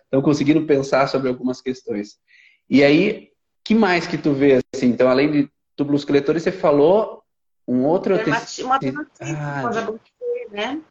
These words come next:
Speaker 2: Eu
Speaker 1: Porque
Speaker 2: acredito.
Speaker 1: tem aquela sensação de não ter mais o contato, né?
Speaker 2: É.
Speaker 1: Não ter mais o contato com aquele tio, com aquele pai, com aquela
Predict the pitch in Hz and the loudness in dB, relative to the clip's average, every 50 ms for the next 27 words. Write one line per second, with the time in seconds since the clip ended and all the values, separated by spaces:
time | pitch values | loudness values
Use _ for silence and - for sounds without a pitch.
0 | _ _ _ _ _ _ _ _ - 190 190 214 220 214 131 - 151 - 165 160 | _ _ _ _ _ _ _ _ -14 -8 -2 2 2 4 4 4 2 2 4 2
1 | 180 175 175 175 170 170 170 170 175 175 170 - - - _ - 160 165 180 202 | 2 2 2 0 0 0 0 0 2 0 0 -2 -8 -10 _ -2 -2 -2 0 -2
2 | 196 196 196 202 208 202 208 190 190 202 196 180 185 202 202 202 - 220 214 214 | -2 0 0 0 0 2 2 2 2 4 2 2 2 2 0 0 2 0 0 0
3 | 208 - 196 180 196 233 240 - - 147 131 117 120 127 135 139 143 - _ - | 0 0 0 2 2 0 -2 -4 -6 -6 -4 0 0 2 2 0 -2 -6 _ -6
4 | 185 185 180 175 120 123 123 123 170 196 202 185 185 185 - 180 160 151 143 143 | -4 -4 -2 -2 0 -2 0 2 2 2 2 2 2 2 2 2 2 2 2 0
5 | 147 143 147 147 147 - 139 127 - - 127 127 127 - - 143 139 143 147 143 | 0 2 2 0 -2 -4 -6 -6 -4 -4 -6 -6 -6 -6 -2 0 2 2 2 0
6 | 139 - 123 120 - 131 123 127 123 - - 120 123 135 143 139 135 135 - 120 | -2 -6 -6 -6 -4 -6 -6 -6 -6 -4 0 2 2 4 4 2 2 0 -2 -6
7 | 117 - 123 120 120 | -8 -6 -4 -4 -4